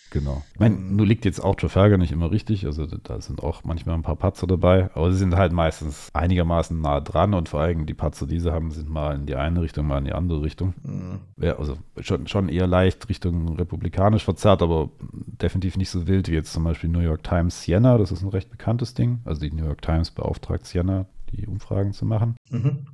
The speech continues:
Speaker 1: Und die sind halt, also bei der Wahl zwanzig zwanzig, also da haben sie zum Beispiel in Ohio hat New York Times Siena vorhergesagt, Biden plus eins,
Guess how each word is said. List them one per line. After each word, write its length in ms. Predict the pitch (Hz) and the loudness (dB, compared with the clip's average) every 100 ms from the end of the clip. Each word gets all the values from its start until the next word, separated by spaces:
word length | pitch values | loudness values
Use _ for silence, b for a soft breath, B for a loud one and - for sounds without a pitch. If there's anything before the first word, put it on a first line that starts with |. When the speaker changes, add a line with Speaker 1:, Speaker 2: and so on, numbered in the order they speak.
| - | 4
Speaker 1:
Und 560 | 110 107 92 80 - - | 8 8 6 -2 -10 -14
die 160 | - 80 | -6 -2
sind 180 | 92 | 0
halt, 380 | 92 101 90 - - - - - B B B B | 4 6 4 0 -12 -20 -20 -16 B B B B
also 180 | 76 82 | -6 -4
bei 140 | 76 78 | -4 -4
der 160 | 78 | -2
Wahl 300 | 76 87 95 | -2 2 0
zwanzig 360 | - 85 80 - | 2 0 -2 -4
zwanzig, 540 | - 95 117 113 - - - | -2 0 2 0 -4 -16 -10
also 120 | 73 | -8
da 120 | - | -4
haben 120 | 76 | -4
sie 120 | 80 76 | -4 -4
zum 160 | 76 | -4
Beispiel 540 | 71 76 - 82 76 73 - | -4 -4 -2 -2 -2 -4 -6
in 160 | 85 | -6
Ohio 540 | 78 80 73 90 101 95 | -4 -2 2 4 4 4
hat 320 | 92 - - | 2 0 -4
New 100 | 90 | -2
York 160 | 90 87 | 0 0
Times 340 | 90 92 87 | 0 0 0
Siena 400 | - 90 92 90 | 0 2 4 2
vorhergesagt, 720 | - 87 82 92 87 87 87 | 2 0 2 2 2 2 2
Biden 400 | - 76 87 87 | 2 4 4 0
plus 240 | - 85 69 | -2 -4 -2
eins, 460 | 62 60 - - | -2 -2 -6 -14